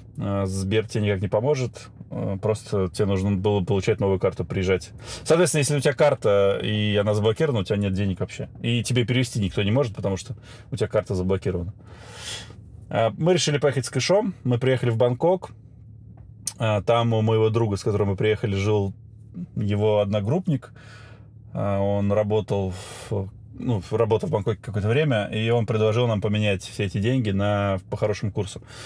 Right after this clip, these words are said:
В итоге он нам поменял эти деньги, то есть дал мне мою часть, а другу моему дал его часть. Ну, в общем, в итоге получается, что все деньги у меня были в, в рюкзаке. Мы приехали на остров, денег ноль.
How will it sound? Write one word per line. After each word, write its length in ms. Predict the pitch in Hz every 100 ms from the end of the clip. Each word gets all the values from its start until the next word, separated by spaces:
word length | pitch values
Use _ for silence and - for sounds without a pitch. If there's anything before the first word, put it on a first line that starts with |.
| -
В 40 | -
итоге 200 | 139 131
он 60 |
нам 100 | 123
поменял 340 | 113 120 120 101
эти 140 | 92
деньги, 400 | 107 175 139 101 101 - -
то 60 | 101
есть 120 | 98
дал 200 | 107 104
мне 520 | 95 90 98 98 98
мою 220 | 95 160
часть, 420 | 208 156 131 - - - - - - - -
а 640 | - 104 101 101 98 98 98
другу 260 | 101 117
моему 180 | 104 101
дал 200 | 101 101
его 120 | 92
часть. 320 | 90 101 101 - -
Ну, 80 | 180
в 20 |
общем, 160 | 180 175
в 60 |
итоге 340 | 180 175 151 131
получается, 400 | 147 135 131 117
что 160 | -
все 160 | 117 143
деньги 320 | 131 127 113
у 60 | 110
меня 180 | 110
были 460 | 107 110 104 101 101
в, 560 | 95 101 - - - -
в 60 |
рюкзаке. 540 | 110 101 120 117 196 190 - - - - - - -
Мы 160 | - 107
приехали 480 | 113 110 104 104 104
на 120 | 113
остров, 300 | 131 - - - -
денег 340 | 104 110 98
ноль. 260 | 101 92 90